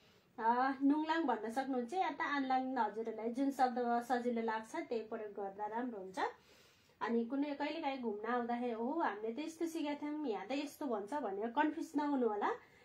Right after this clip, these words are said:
यो भनेको एउटै बुझाउँछ, जान्छु, आनलाङ, नुङलाङ। अनि मैले कपाल काटिसकेँ है, मिछाम चेमोङा भ्याङ भनेको काटिसकेँ मैले के, मैले काटिसकेँ। तपाईँ,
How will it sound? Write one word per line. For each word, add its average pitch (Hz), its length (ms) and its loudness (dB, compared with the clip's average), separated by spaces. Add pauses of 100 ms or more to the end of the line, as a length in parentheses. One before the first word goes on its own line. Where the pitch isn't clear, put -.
(120)
यो 247 180 2
भनेको 202 280 -4
एउटै 233 640 0 (400)
बुझाउँछ, 233 440 0 (260)
जान्छु, 233 640 2 (120)
आनलाङ, 233 420 -2
नुङलाङ। 226 380 0 (640)
अनि 294 180 2
मैले 349 340 0
कपाल 320 300 0
काटिसकेँ 285 1040 0
है, 254 440 0 (100)
मिछाम 269 580 4
चेमोङा 247 560 0
भ्याङ 233 420 0
भनेको 185 340 -6
काटिसकेँ 208 600 -4
मैले 233 340 -2
के, 294 120 -4
मैले 202 300 -4
काटिसकेँ। 214 580 -8 (680)
तपाईँ, 262 480 0